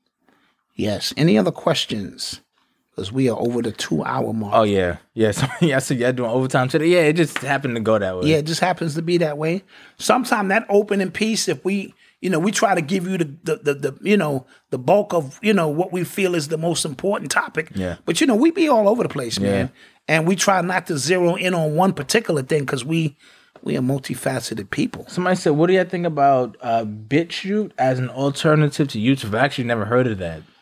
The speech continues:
Speaker 1: I haven't heard of that either.
Speaker 2: Also, real quick, <clears throat> um,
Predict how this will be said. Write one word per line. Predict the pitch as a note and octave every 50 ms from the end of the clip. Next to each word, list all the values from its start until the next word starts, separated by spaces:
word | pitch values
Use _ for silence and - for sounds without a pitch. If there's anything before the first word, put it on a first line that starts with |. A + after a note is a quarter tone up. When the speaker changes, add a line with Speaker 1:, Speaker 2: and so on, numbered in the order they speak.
| _ _ - -
Speaker 1:
I | C#3+ D3
haven't | D3+ D#3 D#3+ C#3
heard | C#3+ D3+ D3 C3+
of | C3
that | C3+ C3 B2+
either. | B2+ A#2+ A2 A2 F2 E2+ - - - - - -
Speaker 2:
Also, | A#3+ C#4+ - - F#3+ D#3+
real | G3+ C#4+ C#4+
quick, | - A3+ E3+ - - - -
<clears throat> | G#3+ - G#3 G3 E3 C3 F#2+ - _ _ _ _ _ _ _ _ _ _ _ _ _ _ _ _ - - - - - - _ _ _ _ _ _ _ -
um, | D3 D#3 D#3+ D#3+ D#3 D#3 D3 C#3 B2+ -